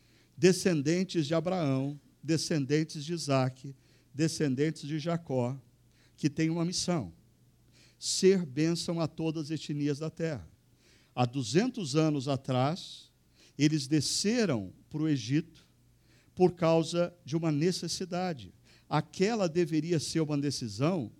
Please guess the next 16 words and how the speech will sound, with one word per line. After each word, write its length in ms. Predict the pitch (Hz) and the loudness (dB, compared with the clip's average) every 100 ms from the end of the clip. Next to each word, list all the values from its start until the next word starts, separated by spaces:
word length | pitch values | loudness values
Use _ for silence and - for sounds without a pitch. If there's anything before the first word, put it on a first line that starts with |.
| _ | _
temporária. 800 | 151 151 185 180 175 196 110 - _ _ _ _ 131 | -2 0 -2 -2 0 -2 -6 -12 _ _ _ _ 2
No 140 | 165 | 4
entanto, 680 | 151 - 151 202 - 107 98 _ _ 135 | 4 2 0 0 -2 -10 -18 _ _ -2
ela 220 | 156 160 | 0 0
se 200 | - 175 | -2 -4
tornou 720 | 170 147 120 127 196 156 87 - _ _ _ _ _ | -2 0 0 0 0 -2 -4 -12 _ _ _ _ _
a 80 | 156 | -4
zona 320 | 123 143 147 | -2 0 0
de 100 | 135 | -2
conforto. 640 | 160 185 - 202 214 - - _ _ _ _ _ _ _ - | -6 -10 -4 -2 -2 -6 -20 _ _ _ _ _ _ _ 4
E 100 | 180 | 4
agora 400 | 160 180 202 180 | 6 6 6 6
Deus 320 | 160 185 - | 4 2 0
começa 640 | 165 139 131 185 185 - | 0 2 2 0 -2 -4
a 40 | 143 | -4
tirar 680 | - 185 135 180 190 101 | -2 0 2 2 0 -4